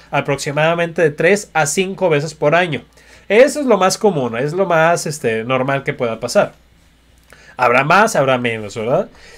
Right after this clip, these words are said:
Si tú ya tienes más infecciones por año, estás notando de que, pues, hasta, hasta tuviste una por mes, una, eh, o incluso dos por mes,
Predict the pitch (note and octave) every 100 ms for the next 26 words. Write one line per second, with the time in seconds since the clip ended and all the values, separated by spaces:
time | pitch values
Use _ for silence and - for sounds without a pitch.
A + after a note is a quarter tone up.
0 | - - F#3+ C4+ C#4+ C#4 C#4 C4+ - A3+
1 | A#3+ B3 G#3+ G3 - F#3+ G3 - C#3 D3
2 | D3+ D3+ D#3 D#3 F3 D#3 D#3+ F3 D3 B2+
3 | A#2 A#2+ A#2+ D3+ - C#3 D3+ C3 C#3 D#3
4 | F#3 F3 F3+ D#3 C#3 C3+ C#3 D3 D#3+ D#3
5 | D#3 E3 E3 D#3+ B2+ C#3 C#3 B2+ D3+ F#3
6 | F#3+ E3 E3 - D3+ C#3+ C#3+ E3 E3